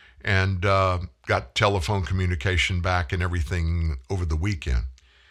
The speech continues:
But he, he said this. He said, "I will never go through another hurricane in Miami. We are moving out of state."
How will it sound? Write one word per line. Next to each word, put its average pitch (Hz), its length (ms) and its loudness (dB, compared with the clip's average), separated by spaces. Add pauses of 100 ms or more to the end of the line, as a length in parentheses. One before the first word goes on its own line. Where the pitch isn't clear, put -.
(800)
But 104 120 0
he, 92 140 -2 (140)
he 110 120 2
said 101 320 4
this. 95 480 -2 (240)
He 101 140 -4
said, 87 560 0 (640)
"I 98 80 6
will 98 180 2
never 117 440 6
go 120 240 4
through 120 180 0
another 101 300 2
hurricane 98 640 2
in 80 260 2
Miami. 92 640 -2 (380)
We 101 200 0
are 87 120 2
moving 101 520 0
out 90 160 0
of 80 140 0
state." - 540 2